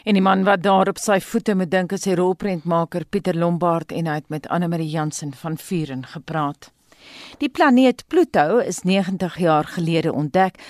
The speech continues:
maar het sedertdien sy planeetstatus verloor. Na aanleiding hiervan gesels dokter Willem Botha vanoggend oor die herkoms van die woord Pluto, hoekom 'n beroemde hond na die planeet vernoem is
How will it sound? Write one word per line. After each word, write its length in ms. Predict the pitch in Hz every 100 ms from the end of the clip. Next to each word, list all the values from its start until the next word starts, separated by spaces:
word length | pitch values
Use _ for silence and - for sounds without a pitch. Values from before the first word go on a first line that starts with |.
| - -
maar 160 | 262
het 100 | 269
sedertdien 600 | - 320 294 208 165 160
sy 160 | - 214
planeetstatus 1080 | - 185 175 180 - - 240 196 - 156 -
verloor. 440 | 180 165 151 104 - - - -
Na 140 | 160 139
aanleiding 460 | 180 180 170 156 160
hiervan 420 | 175 180 160 156 196
gesels 400 | 180 - 147 147 -
dokter 280 | - 156 139
Willem 240 | 160 160 156
Botha 320 | 180 185 165
vanoggend 520 | - - 160 170 - - - -
oor 200 | 220 202
die 120 | 214
herkoms 560 | 175 220 254 285 262 -
van 140 | 220 180
die 60 | 156
woord 220 | 143 - -
Pluto, 420 | 220 208 165 190 - - - -
hoekom 340 | 262 330 285 262
'n 100 | 208
beroemde 400 | 233 262 262 220
hond 400 | 165 135 - -
na 120 | 185
die 100 | 185
planeet 480 | 190 190 160 139 -
vernoem 420 | - 156 175 185
is 200 | 180 -